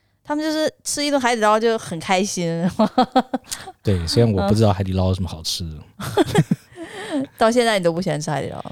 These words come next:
Speaker 2: 也没有不喜欢啦，就是它就是那种没什么个性的
Speaker 1: 火锅。
Speaker 2: 火锅，对。
Speaker 1: 啊，
Speaker 2: 就是大家都好。
Speaker 1: 对。是，是，是。
Speaker 2: 然后就你仔细品起来就觉得没什么个性。
Speaker 1: 是，是，是。
Speaker 2: 对，不过
Speaker 1: 就是可能四川人他会觉得说，嗯，这个，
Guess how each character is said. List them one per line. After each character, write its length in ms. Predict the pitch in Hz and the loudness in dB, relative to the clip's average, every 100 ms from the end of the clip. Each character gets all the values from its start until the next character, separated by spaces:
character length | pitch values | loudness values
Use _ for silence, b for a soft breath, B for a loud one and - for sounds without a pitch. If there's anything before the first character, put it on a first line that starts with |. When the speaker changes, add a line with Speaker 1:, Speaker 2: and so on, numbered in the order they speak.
| 82 | -8
Speaker 2:
也 80 | 180 | 0
没 100 | 123 | 4
有 60 | 165 | 4
不 80 | 170 | 4
喜 140 | - | 4
欢 160 | 117 127 | 4 4
啦， 260 | 92 85 82 | 0 -2 -6
就 100 | 135 | -4
是 300 | 143 123 107 - _ - | 2 2 2 -2 _ -6
它 100 | 143 | -4
就 140 | 135 | 0
是 100 | 143 | 2
那 140 | 151 123 | 4 2
种 280 | 104 85 82 _ _ - _ | 0 -4 -6 _ _ -20 _
没 160 | 117 139 | 2 4
什 80 | 135 | 4
么 100 | 101 | 2
个 220 | - 131 | 4 4
性 240 | - 120 | 6 2
的 380 | 95 85 78 - _ _ _ | 2 -2 -6 -12 _ _ _
Speaker 1:
火 160 | - | -6
锅。 300 | 160 117 156 | -2 0 -2
Speaker 2:
火 160 | 160 101 | 0 0
锅， 300 | 95 98 92 | 2 0 0
对。 240 | - 98 78 - | -2 -2 -4 -10
Speaker 1:
啊， 260 | 73 - 127 | -10 -4 0
Speaker 2:
就 60 | |
是 80 | 131 | 2
大 160 | 143 147 | 2 4
家 160 | 147 | 4
都 100 | 135 | 4
好。 160 | 131 - - | 2 0 -6
Speaker 1:
对。 80 | - _ _ _ _ | -20 _ _ _ _
是， 220 | - 175 | -10 -8
是， 200 | 156 151 | -8 -4
是。 40 | |
Speaker 2:
然 100 | 120 | 2
后 140 | 135 127 | 4 4
就 160 | 135 120 117 _ _ | 4 4 2 _ _
你 140 | - 127 | -4 -2
仔 140 | - | 0
细 180 | 110 139 | 4 4
品 220 | - 117 | 4 0
起 100 | 123 | 2
来 160 | 90 92 | 0 -2
就 180 | 98 98 - _ _ - - - | -6 -8 -12 _ _ -20 -18 -4
觉 100 | 104 | 2
得 80 | |
没 100 | 107 | 4
什 100 | 113 | 4
么 60 | 113 | 2
个 220 | - 120 | 2 2
性。 160 | 90 90 - _ _ _ _ _ | 2 -2 -12 _ _ _ _ _
Speaker 1:
是， 220 | - 180 170 | -12 -8 -6
是， 200 | 160 156 | -6 -4
是。 40 | |
Speaker 2:
对， 80 | 101 | 0
不 80 | - | 4
过 180 | 359 | 6
Speaker 1:
就 60 | 339 | 6
是 80 | 311 | 2
可 120 | 226 | 2
能 120 | 233 | 2
四 220 | 285 381 | 2 0
川 180 | 294 285 | 0 2
人 180 | 254 196 | 4 2
他 160 | 233 233 | 4 4
会 140 | 233 | 4
觉 140 | 190 | 4
得 100 | 175 | 2
说， 180 | 185 190 | 4 2
嗯， 200 | 190 190 | 2 0
这 100 | 180 220 | -4 -2
个， 300 | 185 117 | 0 0